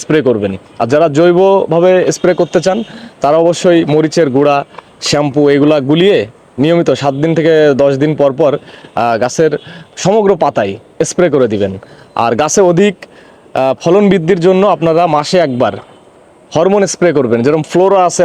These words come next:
বাংলাদেশে খুব ভালো করে এটা, ফ্লোরাটা ব্যবহার করবেন। অনেকে ইন্ডিয়া থেকে মিরাকুলান আনতে পারেন, তারা মিরাকুলান ব্যবহার করবেন মাসে একবার। আর মাসে একবার অবশ্যই বোরন, যেটা হচ্ছে, আহ, স্প্রে করা বোরন,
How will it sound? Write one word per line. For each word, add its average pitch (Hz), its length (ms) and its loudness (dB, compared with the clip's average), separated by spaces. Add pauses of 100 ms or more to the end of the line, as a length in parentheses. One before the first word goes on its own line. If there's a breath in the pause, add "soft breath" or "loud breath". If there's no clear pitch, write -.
বাংলাদেশে 151 360 0
খুব 143 160 -2
ভালো 127 240 0 (600)
করে 139 220 2
এটা, 123 120 -2 (120)
ফ্লোরাটা 147 420 0 (100)
ব্যবহার 131 300 2
করবেন। 139 220 0 (120)
অনেকে 131 200 0 (100)
ইন্ডিয়া 135 240 2
থেকে 135 200 -2
মিরাকুলান 135 480 0
আনতে 120 200 -4
পারেন, 123 260 -2
তারা 120 180 0
মিরাকুলান 123 440 0
ব্যবহার 117 280 0
করবেন 123 220 -2 (160)
মাসে 151 300 -2
একবার। 101 240 -6 (520 loud breath)
আর 139 140 0
মাসে 156 220 0
একবার 185 340 0
অবশ্যই 208 400 0 (520 loud breath)
বোরন, 196 300 2 (760)
যেটা 160 220 0
হচ্ছে, 190 260 0 (100)
আহ, - 800 -4 (220)
স্প্রে - 220 0
করা 170 180 2
বোরন, 123 220 0